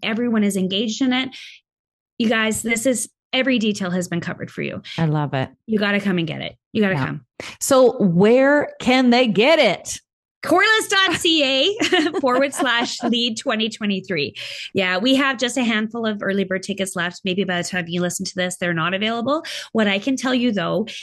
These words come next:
Speaker 1: is that it's gonna be worth every single dollar. So the pricing has put it into the perspective. I want you to look at it like this. With twelve speakers, three of them being world-renowned,
Speaker 2: Mm-hmm.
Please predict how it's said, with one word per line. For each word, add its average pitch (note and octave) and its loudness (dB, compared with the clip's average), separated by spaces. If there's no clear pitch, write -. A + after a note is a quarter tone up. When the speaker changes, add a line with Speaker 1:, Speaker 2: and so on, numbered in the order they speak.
Speaker 1:
is G3 2
that F#3 -2
it's F#3+ -8
gonna G3 -2
be G3 2
worth E3+ -2
every F3 -2
single F#3 -2
dollar. D#3+ -6
So G3+ 2
the G#3 -2
pricing A#3 0
has A3 -2
put G#3 -4
it F#3+ -2
into F#3+ -4
the G3 -2
perspective. F3+ -8
I F3+ -2
want G#3+ -4
you C4+ -2
to B3+ 0
look G#3+ -2
at G3 -2
it F#3+ -6
like F3 -6
this. - -8
With F#3+ 0
twelve A#3 -4
speakers, G3+ -4
three F#3 -2
of F#3+ 0
them G3+ 0
being G3 0
world-renowned, F3+ -2
Speaker 2:
Mm-hmm. F3 0